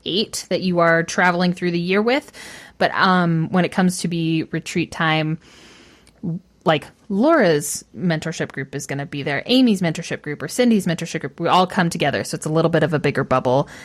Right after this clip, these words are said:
We can have a little bit of a bigger experience for a few days. And at that retreat, we do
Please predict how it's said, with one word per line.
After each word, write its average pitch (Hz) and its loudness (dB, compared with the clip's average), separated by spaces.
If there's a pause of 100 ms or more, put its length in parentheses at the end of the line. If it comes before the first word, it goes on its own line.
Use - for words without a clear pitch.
(140)
We 185 2
can - -2
have 135 0
a 120 0
little 143 0
bit 117 -2
of 117 -4
a 101 -4
bigger 101 0
experience - -6 (280)
for 151 -4
a 135 -2
few 95 -4
days. - -8
And 175 0
at 76 2
that 160 4
retreat, 160 0
we 170 2
do 151 2